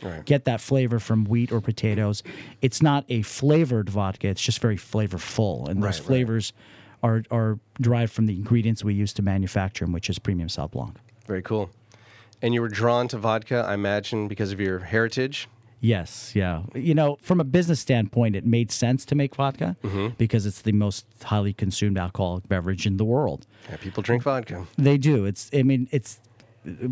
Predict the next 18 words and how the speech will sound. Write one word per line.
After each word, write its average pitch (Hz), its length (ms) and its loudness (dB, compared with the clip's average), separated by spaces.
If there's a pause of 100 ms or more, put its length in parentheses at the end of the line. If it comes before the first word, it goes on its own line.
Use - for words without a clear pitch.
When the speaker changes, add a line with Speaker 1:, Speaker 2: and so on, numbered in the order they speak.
(300)
Speaker 2:
it's 120 260 0
enjoyed 107 320 2
straight, 131 420 2
on 95 80 -2
the 90 80 -2
rocks, 110 340 0
and 95 80 0
martinis 101 500 0
and 90 100 -6
cocktails. 95 420 -2
It's 107 100 0
just, 139 160 2
there's 123 200 2
so - 220 2
many 120 200 2
ways 101 300 0
to, 92 340 -2
to 90 340 -4